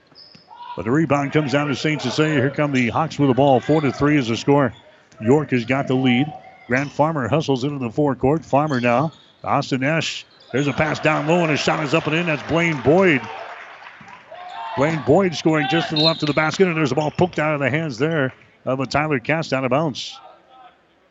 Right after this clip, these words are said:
York will play things in down here on the near sideline, down in the,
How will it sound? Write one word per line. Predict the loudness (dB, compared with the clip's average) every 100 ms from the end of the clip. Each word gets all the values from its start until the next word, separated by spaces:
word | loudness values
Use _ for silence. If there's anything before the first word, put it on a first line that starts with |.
| _ -20 _ _ _ -20 _ _ -16 -6
York | -2 0 -2
will | -4
play | -4 -4
things | -2 -2 0
in | -2 0
down | -2 -2
here | -2
on | -4
the | -2
near | -2
sideline, | -2 -2 -2 -2 0
down | 0 0
in | -2
the, | -4 -4